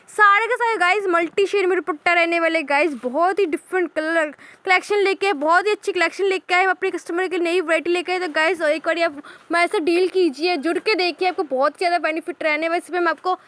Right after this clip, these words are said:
तसल्ली के साथ एक पीस दिखा रहे वीडियो में। तो guys, ये देखो कितना प्यारा heavy mirror work रहने वाला है guys। तो इन सब में आपको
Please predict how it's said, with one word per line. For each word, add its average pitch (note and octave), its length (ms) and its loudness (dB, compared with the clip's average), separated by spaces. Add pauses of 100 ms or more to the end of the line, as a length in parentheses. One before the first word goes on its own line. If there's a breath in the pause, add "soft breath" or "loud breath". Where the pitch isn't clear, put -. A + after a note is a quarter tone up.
(280 soft breath)
तसल्ली F#4 500 4
के B4 80 4
साथ B4 200 2
एक A4+ 80 -4
पीस G#4 180 -2
दिखा F4 320 0
रहे G4 100 0
वीडियो E4 340 -2
में। F4 120 -4
तो F4 100 -6
guys, D4 300 -2
ये D4+ 60 -8
देखो D4+ 160 -8
कितना E4 320 -6
प्यारा C#4 260 -2
heavy C4+ 420 0
mirror C#4+ 280 0
work C#4+ 240 -2
रहने C4+ 280 0
वाला D4 220 -2
है D4+ 60 0
guys। C4+ 320 -2
तो E4+ 80 0 (500 loud breath)
इन A4 120 4
सब B4 200 2
में A#4+ 80 4
आपको A#4+ 160 0